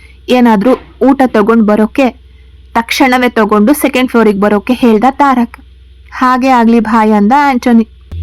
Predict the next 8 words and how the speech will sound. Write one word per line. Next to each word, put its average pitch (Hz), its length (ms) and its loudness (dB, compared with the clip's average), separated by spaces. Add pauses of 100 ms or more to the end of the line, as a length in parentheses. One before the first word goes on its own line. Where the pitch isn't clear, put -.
(140)
"ನಿಮ್ಮ 302 220 2
ಪೇರೆಂಟ್ಸ್ 254 640 -2
ಡೀಟೇಲ್ಸು 214 720 0
ನಿನಗ್ 247 260 2
ಗೊತ್ತಿಲ್ವಾ?" 220 540 2
ಅಂತ 202 220 -2
ಮತ್ತೊಮ್ಮೆ 269 500 -2
ಕೇಳ್ದ 220 300 2